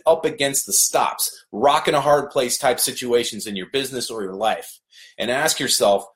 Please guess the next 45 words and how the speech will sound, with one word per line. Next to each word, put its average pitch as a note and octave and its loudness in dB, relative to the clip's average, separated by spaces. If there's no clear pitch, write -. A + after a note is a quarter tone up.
"What B2+ 2
did F#3 2
you E3+ -2
do D3 0
to C3 0
get B2+ 4
through C#3+ 2
it?" - -4
Not F3 2
just - 0
technically, G3 0
what A#2+ 2
did F#3+ -4
you B2 -8
do, D#2 -14
right? A2+ -2
Don't F3+ 4
worry A#3 6
about A#3 4
the G#3 0
tactical F#3+ 2
end C#3 2
of A2 -4
getting C3+ 0
through C#3 -6
the G#2+ -12
challenge. B2 -4
Think G#3+ 2
about F#3+ 4
the A#2+ 4
thought F3 0
process, F#2+ -2
the B2 -12
creativity. C#3+ -4
Think D#3 -8
about D#3+ 4
the C#3+ 2
resourcefulness C3+ 0
that B2+ -8
you G#2 -12
had C#3 -2
to A#2+ -2
have B2+ -2
to - -10
get E3 0